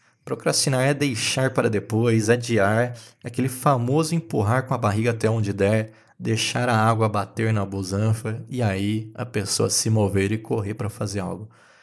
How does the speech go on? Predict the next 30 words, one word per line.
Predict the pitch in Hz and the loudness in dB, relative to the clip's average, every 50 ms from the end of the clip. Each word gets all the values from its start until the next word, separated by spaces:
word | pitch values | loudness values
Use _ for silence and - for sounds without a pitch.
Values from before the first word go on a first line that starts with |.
| - _ _ | -20 _ _
Acredito | - - 117 143 147 156 165 156 | -12 -8 -4 0 0 0 0 0
que | - - | 0 0
só | - - - - 147 175 | 0 2 4 4 4 4
de | 170 170 | 2 0
falar | - - - - - 151 135 117 110 110 113 123 131 127 | -6 -10 -4 0 0 2 2 2 2 2 2 2 0 0
sobre | 123 - - - 117 113 113 110 | -2 -2 -2 -2 -2 0 -2 -2
procrastinar, | 107 - - 123 117 - - 113 - - - 110 107 107 110 113 | -4 -4 -8 -10 -8 -6 -6 -4 -2 -2 -2 -2 0 0 0 0
deixar | 107 101 95 - - 123 123 117 | 0 -2 -4 -4 -4 -4 -2 -2
para | 117 117 113 | -2 -4 -4
depois, | 104 101 98 - - 101 101 107 110 110 110 - - - _ _ _ _ _ _ _ _ | -4 -6 -8 -8 -4 -2 -2 0 0 -2 -4 -8 -10 -14 _ _ _ _ _ _ _ _
vai | - 110 110 | -6 -4 -2
passar | - 110 113 - - 127 | 0 0 0 2 2 2
um | 139 139 123 | 2 2 0
filme | 110 117 - - - - 131 147 147 147 151 | -2 -4 -10 -12 -8 -2 0 2 2 2 2
na | 143 135 | 2 0
sua | 127 - 127 | 0 -2 -2
cabeça, | 117 - 110 104 107 110 110 110 - | 0 0 2 2 2 2 0 0 -2
aquele | - 120 117 | -4 -4 -4
filme | 117 - - 123 123 127 131 123 - - _ _ _ _ _ _ _ _ _ _ _ | -4 -4 -4 -4 -4 -4 -6 -10 -12 -20 _ _ _ _ _ _ _ _ _ _ _
tipo | - - 117 117 131 120 | -16 -16 -14 -10 -6 -2
Senhor | - - - 131 120 113 113 | 0 0 2 4 4 4 4
dos | 113 113 110 | 4 2 2
Anéis, | 117 107 98 98 101 107 110 107 113 | 2 2 4 2 2 2 2 2 0
com | - - 117 110 101 98 98 95 101 - _ _ _ _ _ _ _ _ _ _ _ | -2 -4 -6 -6 -6 -6 -8 -10 -14 -18 _ _ _ _ _ _ _ _ _ _ _
três, | - - 120 117 110 113 | -2 0 2 2 2 0
quatro | - - - - 110 107 - - | -2 0 0 0 0 0 -2 -4
continuações | 113 110 113 - 113 107 101 95 - - 113 110 104 | -4 -4 -2 -2 -2 -2 -2 -2 -2 -2 -2 -2 -2
de | 98 98 | -4 -6
duas | 95 101 110 110 107 101 95 90 101 | -4 0 2 2 2 2 0 -2 0
horas, | 98 104 117 123 123 123 - - - | 0 2 2 0 0 -4 -6 -10 -12